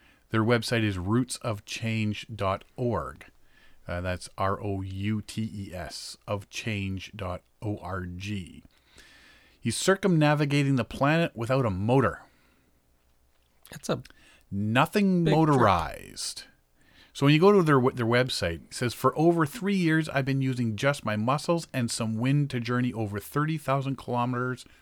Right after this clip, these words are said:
Speaker 1: around the planet. No planes, no trains, no automobiles, not even an elevator." It's like everything is nothing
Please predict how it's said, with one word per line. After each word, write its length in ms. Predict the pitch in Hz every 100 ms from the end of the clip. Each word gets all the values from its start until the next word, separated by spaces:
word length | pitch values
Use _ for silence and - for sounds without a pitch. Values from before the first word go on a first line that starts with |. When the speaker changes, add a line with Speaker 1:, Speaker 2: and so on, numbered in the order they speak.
| _
Speaker 1:
around 380 | 107 101 101 101
the 80 | 98
planet. 600 | - - 107 104 90 - - - - - - -
No 200 | 95 87
planes, 540 | - 147 160 170 160
no 160 | 117 104
trains, 520 | - 143 156 160 147
no 200 | 113 104 _
automobiles, 720 | 123 147 151 143 147 147 151 123
not 280 | 117 135
even 220 | 139 131 123
an 160 | 110 - 131
elevator." 960 | 123 117 90 90 80 - - - - _ _ _ _ _ _ -
It's 140 | -
like 180 | 107 107 _
everything 420 | 135 135 139 104 87
is 300 | 90 - - _ _ _ _ _ 117
nothing 960 | 117 123 123 127 135 151 151 151 143